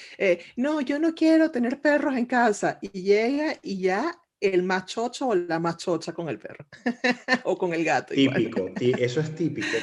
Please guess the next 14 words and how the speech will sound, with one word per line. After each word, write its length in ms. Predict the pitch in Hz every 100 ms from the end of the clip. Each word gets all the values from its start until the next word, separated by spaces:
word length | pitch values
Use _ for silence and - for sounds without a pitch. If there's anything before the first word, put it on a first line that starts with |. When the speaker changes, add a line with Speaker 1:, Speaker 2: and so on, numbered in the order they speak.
| -
Speaker 2:
porque, 800 | 170 165 165 160 165 180 185 - - -
bueno, 180 | 175 175
nos 200 | 143 131
encuentran 760 | 127 127 131 127 127 160 170 -
con 300 | 156 147 151
otra 200 | 147 151
emoción 440 | 156 143 131 123
muy 220 | 127 139
intensa, 480 | 139 139 139 131 127
que 80 | 117
es 100 | 104
la 100 | 117
sorpresa. 640 | 117 101 - 123 127 - - _ 123 127
Speaker 1:
Ah. 360 | 220 220 143